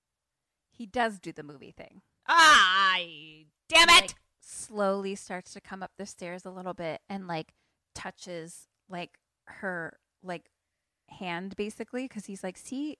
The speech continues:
Speaker 1: like, feel that?" Kind of being like, "We're
Speaker 2: We're al-, we're here.
Speaker 1: alive,"
Speaker 2: We're
Speaker 1: you know what I mean?
Speaker 2: corporeal. Yeah.
Speaker 1: Exactly. And she says, "You don't get it." Bam! Shoots him in the head. He falls down the stairs.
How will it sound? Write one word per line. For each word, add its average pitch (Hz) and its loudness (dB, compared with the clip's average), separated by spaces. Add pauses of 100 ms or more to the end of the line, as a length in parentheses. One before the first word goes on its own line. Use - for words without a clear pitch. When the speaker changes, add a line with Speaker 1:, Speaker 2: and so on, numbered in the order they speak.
Speaker 1:
like, 214 -10
feel 214 -10
that?" 277 -10
Kind 190 -10
of 180 -10
being 175 -8
like, 156 -10 (300)
"We're 202 -12 (400)
Speaker 2:
We're 208 -6
al-, 233 -2
we're 262 -6
here. 220 -4
Speaker 1:
alive," 165 -6
Speaker 2:
We're 214 -4
Speaker 1:
you 196 -12
know 185 -8
what - -6
I 180 -8
mean? - -14
Speaker 2:
corporeal. 214 -4 (140)
Yeah. 190 -4
Speaker 1:
Exactly. 175 -4 (580)
And 190 -20
she 190 -16
says, 175 -14 (680)
"You 196 -16
don't 190 -12
get 185 -8
it." 156 -8 (400)
Bam! 254 8 (480)
Shoots - -6
him 175 -6
in 160 -6
the 160 -8
head. 151 -4
He 175 -8
falls 160 -8
down 156 -16
the - -20
stairs. - -20